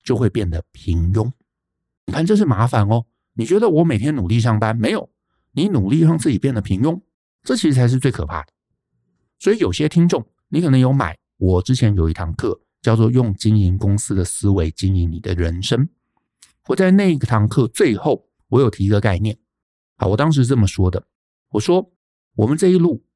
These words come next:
谈了增长，但增长不是为了要让自己当什么有钱人，增长只是希望你将来有一天是真的可以优雅的去做你想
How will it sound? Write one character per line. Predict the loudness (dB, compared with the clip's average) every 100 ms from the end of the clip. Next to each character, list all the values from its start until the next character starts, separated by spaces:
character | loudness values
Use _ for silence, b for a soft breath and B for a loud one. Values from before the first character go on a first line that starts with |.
| _ _ -8
谈 | 0 2
了 | 2
增 | 0 0
长， | -2 _ _ _ _ _ _ _ _
但 | -2 0
增 | 2 2 2
长 | -2 -8 _ _ -4
不 | -2
是 | 0
为 | 2 2
了 | 2
要 | 2 2
让 | 2 -2
自 | -6
己 | -10 -10 -4
当 | -2 0
什 | 0
么 | -2
有 | -2 -4 -4
钱 | -2 2
人， | 2 2 -4 _ _ _ _ _ _ _ _
增 | 0 0
长 | 2 0
只 | 0 0
是 | 0
希 | 0 0
望 | 0 -2 -8 _ _ _ -10
你 | -2
将 | 0 2
来 | 2
有 | 2
一 | 0
天 | 0 0 -4 _ _ _ -10
是 | -10
真 | -2 0 0
的 | 0
可 | 0 0
以 | 0 2
优 | 2 2
雅 | -2 -8
的 | -10 -10
去 | -8
做 | -4 0
你 | 2 0
想 | -2 -8